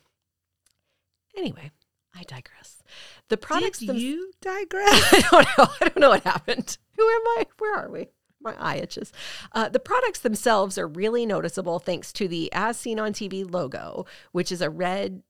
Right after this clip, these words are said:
Speaker 1: which is red, T V shaped, and says, "As Seen on T V." <laughs>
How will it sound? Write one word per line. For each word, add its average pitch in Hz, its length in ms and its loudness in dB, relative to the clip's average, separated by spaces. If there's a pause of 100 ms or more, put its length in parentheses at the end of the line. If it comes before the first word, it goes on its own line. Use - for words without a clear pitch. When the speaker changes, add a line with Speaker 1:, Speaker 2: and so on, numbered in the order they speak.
(140)
Speaker 1:
which 190 180 -6
is 208 160 -6
red, 214 480 -4
T 240 200 -8
V 208 180 -8
shaped, 156 420 -6
and 180 280 -8 (100)
says, - 600 -6 (520)
"As 190 220 -14
Seen 180 300 -10
on 170 180 -12
T 175 180 -10
V." - 600 2
<laughs> - 40 -10